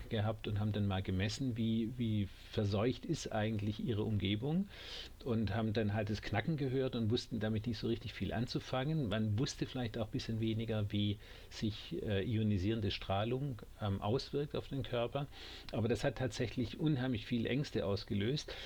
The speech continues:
Und ich glaube, vor allem bei den Leuten, die so um neunzehnhundertachtzig geboren worden sind, die also schon wach, die sich noch erinnern an die Ängste, die die Eltern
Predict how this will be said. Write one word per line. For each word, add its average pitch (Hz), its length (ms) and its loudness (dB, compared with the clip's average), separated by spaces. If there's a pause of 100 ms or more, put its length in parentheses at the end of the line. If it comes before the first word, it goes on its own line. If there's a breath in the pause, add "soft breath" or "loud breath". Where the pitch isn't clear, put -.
(140 loud breath)
Und 123 100 0
ich 107 100 0
glaube, 127 300 2
vor - 220 -4
allem 156 300 2
bei 127 140 2
den 139 280 2
Leuten, 127 420 2
die 123 100 2
so 123 140 2
um 143 100 2
neunzehnhundertachtzig 123 840 0
geboren 101 420 0
worden 87 280 0
sind, 123 500 0
die 117 200 2 (220)
also 110 200 2
schon 107 280 2
wach, - 300 -2 (160)
die 135 240 -2
sich 113 140 2
noch 113 180 2
erinnern 143 480 2
an 123 160 0
die 120 200 0
Ängste, 139 580 2 (440 loud breath)
die 120 120 2
die 110 240 2
Eltern 147 580 2